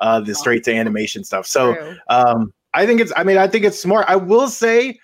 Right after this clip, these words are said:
Speaker 1: um, you know, because the current comic, the, the Next Adventure, or I think it's called or whatever, which is essentially that, is continuing those adventures and, like, introducing new characters. Um, I haven't loved,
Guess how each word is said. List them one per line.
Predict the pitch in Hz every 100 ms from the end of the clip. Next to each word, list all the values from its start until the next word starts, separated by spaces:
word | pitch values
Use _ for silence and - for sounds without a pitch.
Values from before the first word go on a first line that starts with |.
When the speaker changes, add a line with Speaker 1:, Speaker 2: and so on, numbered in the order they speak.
| _ _ _ _ _ _
Speaker 1:
um, | 180 175 165 151 143
you | 175
know, | 175 165
because | 156 165 139
the | 160
current | - 180 208 202
comic, | 156 165 185 185 139
the, | 147 143 -
the | 120
Next | 127 127 139 143 -
Adventure, | 143 123 135 123 139 135 131
or | 117
I | 104
think | - 117
it's | 123 120
called | 123 123 123
or |
whatever, | 123 123 127 123 _ -
which | 123 131
is | 123 - -
essentially | 151 202 196 147 127
that, | 131 101
is | 101
continuing | 131 117 - 151 135 131
those | 123 120
adventures | 120 107 117 117 123 113
and, | 113
like, | 104 104
introducing | 135 120 120 117 120
new | 113
characters. | 104 113 123 160 175 175 - - - -
Um, | 151 147 143 123 - _ _ _ -
I | 214 277
haven't | 262 143
loved, | 165 196 277 302 -